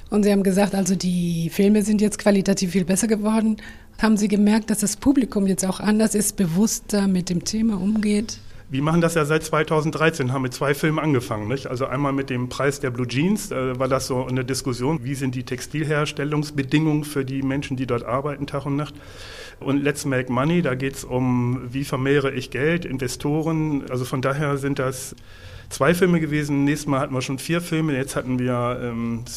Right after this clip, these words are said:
Speaker 2: neun Filme letztes Jahr und diesmal sechzehn Filme. Also wir arbeiten auch das Programm sehr aus. Von Anfang an, natürlich sprechen wir Menschen an, die thematisch da drin sind, aber es ist immer wieder, und auch dieses Jahr war das so, dass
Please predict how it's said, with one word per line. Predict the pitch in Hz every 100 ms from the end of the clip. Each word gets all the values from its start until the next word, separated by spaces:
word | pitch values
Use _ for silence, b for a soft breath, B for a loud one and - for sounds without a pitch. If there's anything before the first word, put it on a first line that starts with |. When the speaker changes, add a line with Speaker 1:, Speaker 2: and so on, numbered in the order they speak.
| 120
Speaker 2:
neun | 123 127 165 185
Filme | - 156 147
letztes | 143 143 131
Jahr | 131 120
und | 117
diesmal | 120 123
sechzehn | 131 139 - 110
Filme. | - 107 113
Also | 113 113
wir | 123 120
arbeiten | 123 127 120 123 147 139
auch | 127
das | 143 131
Programm | 135 127 127
sehr | 123 113
aus. | 117 165 185 - B B B B B -
Von | - 151
Anfang | 135 180 175
an, | 147 156 151 - 180 - - - -
natürlich | 127 165 160 147
sprechen | - 143 143
wir | 135 135 131 131 127
Menschen | 135 143 135
an, | 123 127
die | 120 127 123 123
thematisch | - 127 123 143 143
da | 135
drin | 135 156 170
sind, | 165 160 -
aber | 139 156 156 139
es | 147 -
ist | 127
immer | - 160 160 139
wieder, | 151 170 170
und | 143 139 -
auch | 127
dieses | - 156 156
Jahr | 143 135 131
war | 131
das | 131
so, | 139 135
dass | 127 -